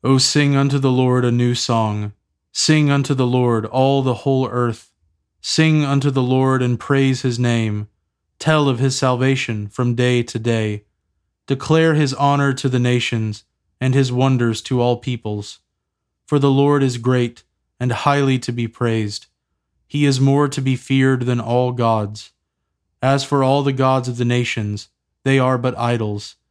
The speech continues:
but it is the Lord who made the heavens. Glory and majesty are before him. Power and honor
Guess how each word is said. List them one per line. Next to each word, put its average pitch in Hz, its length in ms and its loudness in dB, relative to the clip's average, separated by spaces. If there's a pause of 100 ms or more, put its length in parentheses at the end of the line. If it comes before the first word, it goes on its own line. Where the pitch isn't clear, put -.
(460)
but 139 120 0
it 147 120 2
is 143 160 2
the 131 100 2
Lord 139 420 2
who 131 140 0
made 123 360 0
the 117 100 0
heavens. 107 640 -4 (760)
Glory 147 560 4
and 131 180 2
majesty 127 640 0
are 117 160 0
before 120 400 -2
him. 107 340 -4 (580)
Power 139 440 2
and 120 200 -4
honor 123 500 -2